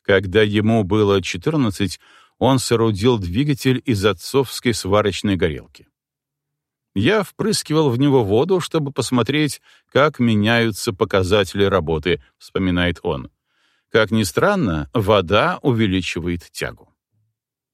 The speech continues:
Этот проект принес ему второе место на региональной ярмарке знаний и открыл ему дорогу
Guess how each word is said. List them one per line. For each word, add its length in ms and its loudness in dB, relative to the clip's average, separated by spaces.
Этот 400 0
проект 520 2
принес 500 0
ему 320 0
второе 540 2
место 580 2
на 240 2
региональной 800 2
ярмарке 600 0
знаний 580 -4
и 120 0
открыл 520 0
ему 320 0
дорогу 560 -2